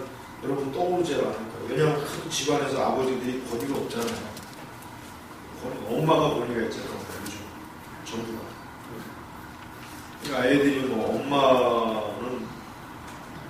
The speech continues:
엄마 눈치를 보지, 아, 아빠는 뭐, 뭐 있는지 없는지도 뭐 아예 취급도 안 한다고 하시고. 그 현대사회가 참 있는데,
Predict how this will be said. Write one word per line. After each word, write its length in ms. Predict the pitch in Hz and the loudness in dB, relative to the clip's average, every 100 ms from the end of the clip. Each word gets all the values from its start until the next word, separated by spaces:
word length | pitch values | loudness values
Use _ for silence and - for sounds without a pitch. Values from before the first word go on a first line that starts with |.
| - | -4
엄마 340 | 120 147 156 156 | 0 4 8 8
눈치를 360 | 123 - 127 117 | 6 0 -2 0
보지, 200 | 117 - | 0 0
아, 280 | - 117 - - | 0 0 -2 -4
아빠는 600 | - - 160 156 165 156 | 0 2 4 6 4 2
뭐, 340 | 127 113 - - - - - - - - - 113 | 2 0 0 -4 -10 -12 -12 -12 -12 -12 -12 -8
뭐 180 | 113 101 139 | -8 -4 0
있는지 320 | 151 160 151 | 4 4 6
없는지도 520 | 120 - - 135 120 | 4 4 0 -4 -2
뭐 180 | 110 - | -2 -2
아예 180 | 123 127 | 0 2
취급도 460 | - - 175 170 | 4 4 2 0
안 140 | 117 110 | 0 0
한다고 320 | 110 - - | -2 -4 -6
하시고. 220 | - - - - - - - - - - - - - - - 110 - | -8 -12 -12 -14 -14 -14 -14 -14 -14 -14 -14 -14 -14 -14 -12 -10 -8
그 160 | 110 127 | -6 -4
현대사회가 460 | 135 143 120 113 | -2 0 0 -2
참 200 | 113 113 104 - 104 | -4 -6 -8 -10 -8
있는데, 220 | 127 - | -6 -6